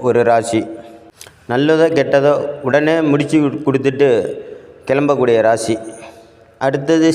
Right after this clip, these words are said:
ஸ்திரம்னு இருக்கு. ஸ்திரம்னாலே உங்களுக்கு தெரியும், நின்னு நிதானித்து பொறுமையா செயல்படுறது. அந்த ராசி தான்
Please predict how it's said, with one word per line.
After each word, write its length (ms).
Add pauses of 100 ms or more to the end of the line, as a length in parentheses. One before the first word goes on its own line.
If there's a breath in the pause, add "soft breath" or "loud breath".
ஸ்திரம்னு 500
இருக்கு. 380
ஸ்திரம்னாலே 520
உங்களுக்கு 320
தெரியும், 440
நின்னு 380
நிதானித்து 880 (100)
பொறுமையா 360 (100)
செயல்படுறது. 600 (540 loud breath)
அந்த 300
ராசி 360
தான் 300